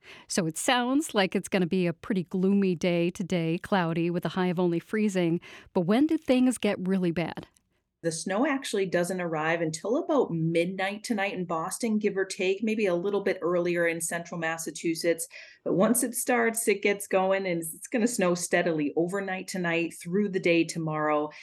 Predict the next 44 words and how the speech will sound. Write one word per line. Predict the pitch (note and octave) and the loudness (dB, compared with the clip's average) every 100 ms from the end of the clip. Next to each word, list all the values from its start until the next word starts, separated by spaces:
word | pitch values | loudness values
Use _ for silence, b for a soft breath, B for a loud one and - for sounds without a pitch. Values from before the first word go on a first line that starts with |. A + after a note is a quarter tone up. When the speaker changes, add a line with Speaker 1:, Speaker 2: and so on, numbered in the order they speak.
| B - | B -2
Speaker 2:
and | D#3+ D#3 | 0 2
wrap | D3 D3+ | 0 0
up | D3+ - - | -4 -4 0
early | F3+ E3+ D#3+ | 2 2 0
tomorrow | E3 D3+ C#3+ C#3+ - | -2 -2 -2 -2 -4
evening. | C4+ - - - - B B - | -8 -8 -10 -12 -18 B B 0
Speaker 1:
When | A3 G3+ | 4 6
will | G3 | 4
the | F#3 | 2
worst | E3+ D#3 A3+ B3 - | 2 2 2 0 -6
of | D#3+ | -10
it | - | -4
be? | F3 - - _ _ _ _ _ - B B B B B - | -4 -4 -10 _ _ _ _ _ -20 B B B B B 0
Speaker 2:
You | F#3+ | 4
know, | A3+ | 4
I'd | B3 A#3+ | 4 4
say | B3 | 4
the | G#3+ | 2
worst | F3 F#3+ C4+ - | 2 0 0 -2
is | C#4+ | -4
probably | - - G3+ A3 A3 | -4 -2 0 0 -2
pre-dawn | G#3+ - F#3+ F#3+ F#3 D#3+ E3 F3+ G3+ | -4 -6 -2 0 0 0 0 -2 -4
tomorrow | G#3 G3 F3 E3+ F#3 | -4 -4 -2 0 0
through | F#3+ - E3+ F3+ F#3 | -2 -6 0 2 4
the | F3 | 2
morning | D#3+ D#3 D#3+ D#3+ | 0 0 0 -2
commute. | D#3+ D#3+ D3+ D3 C#3+ | -4 -4 -2 -2 -2
So | - D#3 | -2 2
that's | D#3+ E3+ | 2 2
why | - E3+ | 2 2
I | |
say | D#3+ | 4
the | D#3+ | 2
morning | D#3 D#3+ E3+ E3 | 2 2 2 0
commute | D#3+ E3 D#3+ - | -2 -2 -2 -2
for | - D#3 D3+ | 2 2 2
tomorrow | - D#3+ D#3+ D3+ D3+ | 0 2 4 4 4
will | D3+ D3+ | 2 2
be | D#3 D3 - | 2 0 -2
kind | - E3 | -2 -2
of | D#3 | -2
the | D#3+ | -4
toughest | - - E3 G#3 - - | -4 -4 0 -2 -2 -2
travel. | G3 F#3 F#3+ A#3 C4+ | 2 2 4 2 0